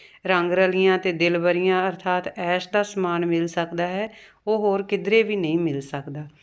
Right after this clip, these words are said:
ਪੜ੍ਹਿਆ ਆਪਾਂ ਲੈਸਨ, ਦੇਖੋ ਜਿਨ੍ਹਾਂ ਨੇ ਧਿਆਨ ਨਾਲ ਸੁਣਿਆ ਉਹਨਾਂ ਨੂੰ ਪਤਾ ਲੱਗ ਜਾਣਾ, ਪਹਿਲੀ ਲਾਈਨ ਦੇ ਵਿੱਚ ਹੀ ਇਹ ਆਨਸਰ ਆ ਜਾਂਦਾ ਹੈ। ਤਾਂ ਦੇਖੋ ਧਿਆਨ ਨਾਲ, ਨੈਕਸਟ ਕੁਐਸਚਨ, "ਲੰਦਨ ਕੀ ਹੈ?" ਸਿਰਲੇਖ ਹੇਠ ਲੇਖਕ ਨੇ ਲੰਦਨ ਬਾਰੇ ਕਿਹੜੇ ਪ੍ਰਭਾਵ ਪ੍ਰਗਟ ਕੀਤੇ ਹੈ?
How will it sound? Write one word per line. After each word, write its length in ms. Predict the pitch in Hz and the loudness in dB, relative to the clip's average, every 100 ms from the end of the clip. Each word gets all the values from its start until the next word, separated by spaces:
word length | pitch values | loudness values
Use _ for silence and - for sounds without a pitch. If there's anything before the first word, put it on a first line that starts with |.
| _ _ _ _ - | _ _ _ _ -2
ਪੜ੍ਹਿਆ 280 | 196 214 233 | 2 4 2
ਆਪਾਂ 200 | 233 226 | 2 2
ਲੈਸਨ, 440 | 214 202 208 208 | 2 0 0 0
ਦੇਖੋ 500 | 202 202 233 254 - _ _ - | 0 -2 -4 -4 -8 _ _ -4
ਜਿਨ੍ਹਾਂ 240 | 208 226 | 0 2
ਨੇ 100 | 233 | 2
ਧਿਆਨ 320 | 233 214 226 | 0 2 2
ਨਾਲ 200 | 214 202 | 2 2
ਸੁਣਿਆ 380 | 196 202 196 202 | 2 2 4 4
ਉਹਨਾਂ 260 | 196 196 220 | 4 2 0
ਨੂੰ 100 | 220 | 0
ਪਤਾ 220 | 202 196 | 0 2
ਲੱਗ 200 | 185 165 | 2 0
ਜਾਣਾ, 320 | 165 180 190 | 0 0 0
ਪਹਿਲੀ 380 | 190 190 190 220 | 0 0 0 0
ਲਾਈਨ 320 | 214 196 185 | 2 2 2
ਦੇ 120 | 185 | 0
ਵਿੱਚ 280 | 180 175 - | -2 -4 -4
ਹੀ 100 | 196 | -2
ਇਹ 180 | 202 202 | 2 2
ਆਨਸਰ 380 | 185 165 190 180 | 0 -2 -2 -2
ਆ 160 | 170 | -2
ਜਾਂਦਾ 320 | 160 160 165 196 | -4 -2 -2 -4
ਹੈ। 120 | 247 - - - _ _ - | -6 -18 -20 -20 _ _ -10
ਤਾਂ 100 | 175 | -8
ਦੇਖੋ 280 | 170 175 | -6 -8
ਧਿਆਨ 300 | 175 202 196 | -2 0 2
ਨਾਲ, 260 | 185 180 202 - _ _ - | 0 -4 -8 -14 _ _ -8
ਨੈਕਸਟ 340 | 202 196 - | -6 -6 -6
ਕੁਐਸਚਨ, 420 | 214 202 - 220 220 _ _ _ _ _ | -6 -6 -6 -8 -10 _ _ _ _ _
"ਲੰਦਨ 440 | 196 202 202 233 233 | 0 2 4 2 2
ਕੀ 340 | 233 214 208 | -2 -2 0
ਹੈ?" 220 | 208 214 | 0 -2
ਸਿਰਲੇਖ 600 | 214 - 208 208 196 202 | -2 0 2 4 4 4
ਹੇਠ 220 | 226 226 214 | 2 2 2
ਲੇਖਕ 360 | 202 202 202 | 0 0 0
ਨੇ 100 | 214 | 0
ਲੰਦਨ 380 | 202 190 190 202 | 2 2 2 2
ਬਾਰੇ 200 | 196 196 | 2 0
ਕਿਹੜੇ 280 | 202 208 226 | 0 2 0
ਪ੍ਰਭਾਵ 420 | 226 214 214 208 | 0 -4 -2 -2
ਪ੍ਰਗਟ 400 | 196 156 147 143 | 0 -2 -2 -4
ਕੀਤੇ 460 | - 147 - 151 | -8 -12 -8 -6
ਹੈ? 120 | 143 | -6